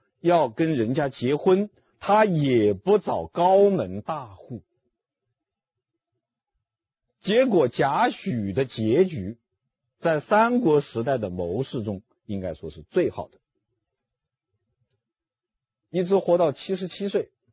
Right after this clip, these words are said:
寿终正寝，平安无事。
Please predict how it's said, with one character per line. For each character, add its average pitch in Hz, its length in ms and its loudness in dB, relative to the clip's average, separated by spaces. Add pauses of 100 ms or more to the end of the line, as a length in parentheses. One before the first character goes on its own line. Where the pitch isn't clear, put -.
(180)
寿 151 480 2
终 117 320 -4
正 98 240 -6
寝， - 160 -20 (1900)
平 101 440 -8
安 110 260 -8
无 78 180 -14
事。 85 240 -20